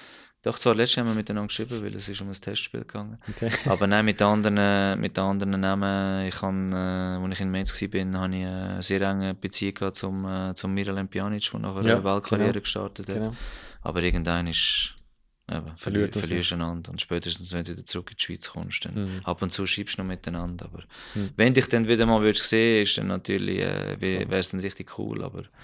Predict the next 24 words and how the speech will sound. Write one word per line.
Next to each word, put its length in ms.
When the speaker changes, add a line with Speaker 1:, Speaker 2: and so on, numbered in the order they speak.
Speaker 1:
nein, 380
das 120
ist, 260
du 80
hast 120
sowieso 340
nur, 340
also 200
bei, 100
in 140
meinem 200
Fall 200
ist 160
es 80
so, 120
du 80
hast 100
sowieso 320
nur 240
zum, 360
vielleicht 300
eine 120
Handvoll 440
Spieler, 400